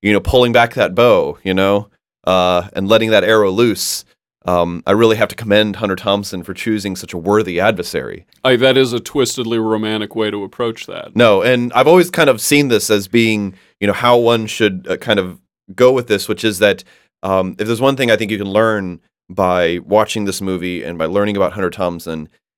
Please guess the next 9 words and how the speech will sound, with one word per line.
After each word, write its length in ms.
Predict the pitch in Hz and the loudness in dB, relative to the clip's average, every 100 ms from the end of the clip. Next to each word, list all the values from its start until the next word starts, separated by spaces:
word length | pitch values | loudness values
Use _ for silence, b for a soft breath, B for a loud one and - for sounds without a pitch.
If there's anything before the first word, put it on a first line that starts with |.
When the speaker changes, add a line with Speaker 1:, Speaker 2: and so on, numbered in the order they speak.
| - | -4
Speaker 1:
is 180 | 92 85 | -4 0
that 220 | 92 80 | 0 0
there 160 | 98 92 | 0 0
are 40 | |
things 300 | 92 113 110 | 0 -2 -2
to 120 | 107 | -8
take 280 | - 98 - | -6 -6 -6
very 420 | 85 85 110 104 | -6 0 2 2
seriously. 760 | 95 101 87 78 - 69 50 | -2 -4 -4 -6 -8 -14 -14